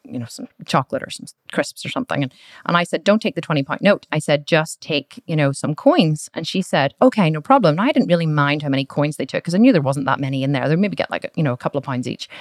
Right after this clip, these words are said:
So anyway, I ca-, I came back from, um, I came back from wherever I was later, and, uh, she, Maya was about, I think she was about seven or eight. She must have been about eight at the time. So I think they're, you know, it's about eight years of age. We started letting our kids kind of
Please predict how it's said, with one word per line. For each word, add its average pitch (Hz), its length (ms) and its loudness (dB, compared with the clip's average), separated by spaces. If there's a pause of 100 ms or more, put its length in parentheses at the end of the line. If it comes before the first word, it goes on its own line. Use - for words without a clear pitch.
(300)
So 165 440 6 (580)
anyway, 196 320 6
I 170 120 4
ca-, - 200 -2
I 170 120 2
came 247 260 4
back 156 260 2
from, 151 520 0 (100)
um, 139 580 0
I - 60 -8
came 254 220 6
back 160 160 0
from 156 100 4
wherever 143 240 2
I 131 80 2
was 127 400 -2
later, 131 400 -2
and, 135 340 -2
uh, 135 160 2 (540)
she, - 300 0
Maya 190 320 4
was 190 100 0
about, 147 460 0
I 151 80 -12
think 233 220 0
she - 120 -6
was 208 140 -2
about - 240 -6
seven 143 680 0 (220)
or 151 160 -2
eight. 156 180 2
She - 140 0
must 214 160 4
have 233 40 4
been 214 60 4
about 170 180 2
eight 151 220 -2
at 190 80 -2
the - 60 -8
time. 151 280 -4
So 151 140 -4
I 151 60 -4
think 151 180 -6
they're, 131 300 -2
you 151 80 0
know, 131 100 0
it's 135 100 -8
about - 220 2
eight 165 160 -2
years 143 140 0
of 135 80 -10
age. 123 160 -4
We 143 60 -6
started 139 220 0
letting 123 200 -2
our 123 80 -6
kids 127 280 -6
kind - 140 -4
of 139 80 0